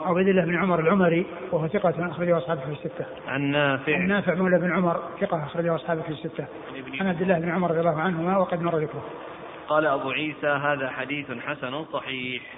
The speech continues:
Speaker 1: نعم.
Speaker 2: انتهى الباب.
Speaker 1: والله أعلم، وصلى الله وسلم وبارك على عبده ورسوله نبينا محمد وعلى آله وصحبه أجمعين.
Speaker 2: جزاكم الله خيرا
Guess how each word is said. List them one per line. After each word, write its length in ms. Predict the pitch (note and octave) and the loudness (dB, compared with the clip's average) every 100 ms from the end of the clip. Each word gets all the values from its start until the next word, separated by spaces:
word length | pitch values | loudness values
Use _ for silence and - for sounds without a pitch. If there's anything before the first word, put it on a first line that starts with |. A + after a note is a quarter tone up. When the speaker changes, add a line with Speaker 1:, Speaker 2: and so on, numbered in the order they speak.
| - - - - | -16 -16 -16 -12
Speaker 1:
نعم. 160 | D#3 B2 - - - - | -8 -8 -10 -14 -16 -12
Speaker 2:
انتهى 180 | B2+ A#2+ | -8 -8
الباب. 360 | A2 A2+ B2 B2 - | -6 -4 -4 -6 0
Speaker 1:
والله 300 | F3+ F3+ E3+ | 2 4 6
أعلم، 340 | F3 D#3 D#3+ D#3 | 6 4 2 -2
وصلى 140 | - | -2
الله 200 | E3 D3+ | -2 0
وسلم 320 | D#3 F3 E3 | 0 0 -2
وبارك 320 | D3+ D#3+ D3+ | 0 0 0
على 100 | D3+ | -2
عبده 220 | D3+ D3 D3 | -2 -2 -4
ورسوله 340 | C#3+ F#3 F#3 - - - - - | -2 -2 -2 -6 -8 -8 -6 -2
نبينا 240 | E3+ E3 | 2 2
محمد 380 | D#3 - F#3 D#3+ | 2 0 0 2
وعلى 260 | D3+ E3 D#3 | 2 2 2
آله 140 | D3 | 0
وصحبه 340 | C#3 - C#3+ | -2 -8 -8
أجمعين. 280 | C#3 C#3 B2+ A2 - - - - - - C3 | -8 -6 -8 -10 -12 -14 -14 -14 -14 -12 -8
Speaker 2:
جزاكم 400 | C3+ D3 C#3+ B2+ | 0 0 0 -2
الله 260 | B2 B2 | 0 -2
خيرا 460 | A#2+ C#3 C3+ C3+ | -2 -2 -2 -2